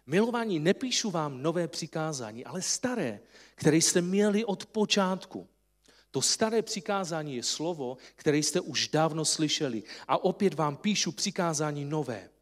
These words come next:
A to je pravdivé. V něm i ve vás, že tma pomíjí a to pravé světlo již svítí. Kdo říká, že je ve světle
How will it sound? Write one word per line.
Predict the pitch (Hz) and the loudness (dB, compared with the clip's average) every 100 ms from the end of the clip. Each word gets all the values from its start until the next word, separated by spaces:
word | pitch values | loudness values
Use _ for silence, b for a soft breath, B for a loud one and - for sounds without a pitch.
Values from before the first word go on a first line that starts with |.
| _ _ _ _ _ _ - | _ _ _ _ _ _ -20
A | |
to | - 160 | -8 -4
je | 139 | -2
pravdivé. | 127 143 135 127 156 117 92 - B B | 0 2 2 0 -4 -4 -8 -16 B B
V | 131 | -4
něm | 147 170 196 202 | 2 6 6 6
i | 185 127 | 2 -2
ve | - 151 | 2 2
vás, | 135 110 92 - - B B | 2 -2 -4 -6 -6 B B
že | 120 131 120 | -2 0 -2
tma | - 190 233 285 | 2 2 4 2
pomíjí | 285 240 185 156 123 107 143 B B | 4 2 4 2 -2 -6 -12 B B
a | 135 | -2
to | - | -2
pravé | - 170 190 214 | 2 6 6 6
světlo | 196 - 175 175 165 | 4 4 2 2 -2
již | 139 165 175 - - - | 0 0 0 -2 -6 -4
svítí. | - - 151 165 - 113 92 - B B | 0 0 0 -4 -6 -10 -12 -16 B B
Kdo | 165 165 | 4 4
říká, | - 277 285 247 | 6 6 6 4
že | 190 | 6
je | 196 | 6
ve | 151 151 | 6 2
světle | - - 277 277 139 | 2 4 4 4 -2